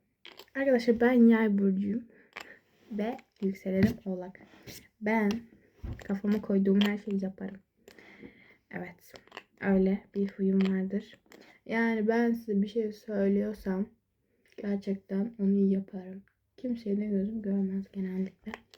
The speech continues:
Iı, evet yani. Yaparım dediysem yaparım ama.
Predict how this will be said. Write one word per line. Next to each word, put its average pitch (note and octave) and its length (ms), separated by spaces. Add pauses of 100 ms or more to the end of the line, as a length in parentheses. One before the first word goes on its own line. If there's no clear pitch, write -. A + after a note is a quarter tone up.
(960)
Iı, F#3+ 440 (540)
evet G#3 340
yani. G3 340 (1000)
Yaparım A#3 420
dediysem A#3+ 500
yaparım G3 360
ama. F#3+ 360